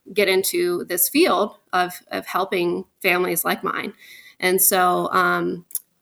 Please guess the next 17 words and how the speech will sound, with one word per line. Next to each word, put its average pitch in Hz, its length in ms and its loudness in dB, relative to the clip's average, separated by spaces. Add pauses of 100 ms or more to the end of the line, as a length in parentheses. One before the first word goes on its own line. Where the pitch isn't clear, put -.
you 190 100 2
know, 180 80 2
went 180 140 2
to 196 60 -6
college 196 340 4
for 190 120 -2
social 202 360 2
work, 202 260 2
ended 180 240 0
up 180 140 -4
getting 185 260 0
into 180 640 -2 (300)
the 196 100 0
senior 185 340 6
living, 185 640 0
um, 170 320 0
community, 175 800 -2